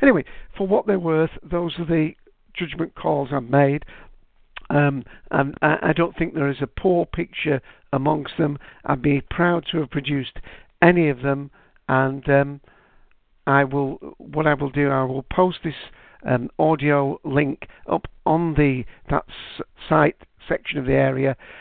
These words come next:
and then, uh, a short time later, I'll put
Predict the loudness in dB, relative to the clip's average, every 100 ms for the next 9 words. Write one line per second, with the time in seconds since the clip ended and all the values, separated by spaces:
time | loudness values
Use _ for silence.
0 | -12 0 0 4 2 2 -4 -12 -14 -4
1 | 0 0 -2 -4 -2 0 0 0 0 2
2 | 2 0 -2 -2 -2 -2 -12 -20 _ -2
3 | -2 -2 -4